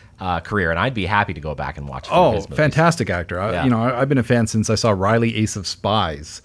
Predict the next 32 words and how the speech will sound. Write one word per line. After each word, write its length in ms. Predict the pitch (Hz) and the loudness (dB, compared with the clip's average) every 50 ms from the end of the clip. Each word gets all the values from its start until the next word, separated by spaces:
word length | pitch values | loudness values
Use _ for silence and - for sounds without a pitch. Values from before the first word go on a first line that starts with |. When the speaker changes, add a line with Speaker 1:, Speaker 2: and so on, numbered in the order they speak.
| - | -12
Speaker 1:
<laughs> 80 | - - | -2 2
I 140 | 160 147 156 | 2 4 6
don't 100 | 147 131 | 6 6
Speaker 2:
on, 80 | 123 | 4
Speaker 1:
even, 100 | 135 - | 6 6
Speaker 2:
on 80 | 139 135 | 6 6
Speaker 1:
I 80 | 120 | 6
don't 20 | 139 | 6
know 40 | 170 | 6
that 40 | 165 | 6
Speaker 2:
P 60 | 156 165 | 6 6
B 40 | 190 | 6
S. 160 | 208 139 90 | 6 4 2
Speaker 1:
one. 140 | 90 87 87 - - - - | 0 -4 -6 -8 -10 -4 -2
Speaker 2:
It's 140 | 156 - - | 0 2 4
a, 40 | 170 | 4
I, 480 | 143 143 175 196 190 175 156 160 180 | 4 4 4 4 4 2 2 0 2
I 20 | 196 | 2
have 200 | 180 175 196 180 | 2 2 2 0
the 60 | 160 | -2
D 140 | 139 156 160 | -2 -2 0
V 120 | 147 143 | 0 0
D 100 | 135 139 131 | 2 0 0
set 280 | - - 160 170 165 | 2 2 2 2 2
for 220 | 170 - 120 104 98 | 0 0 2 2 2
it. 60 | 104 | 0
It's, 200 | 117 120 117 - | -2 -4 -4 -4
uh, 100 | 135 131 | -4 -4
he 140 | 139 123 139 | -2 -4 -4
played, 360 | 143 - 151 156 156 156 147 | -4 -2 2 2 2 4 6
um, 380 | 147 139 139 131 127 123 110 107 - - - - - - | 6 6 6 6 6 4 2 2 -2 -8 -20 -20 -18 -8
uh, 420 | - 127 120 113 110 117 120 117 | -4 -4 -2 -2 -4 -6 -8 -10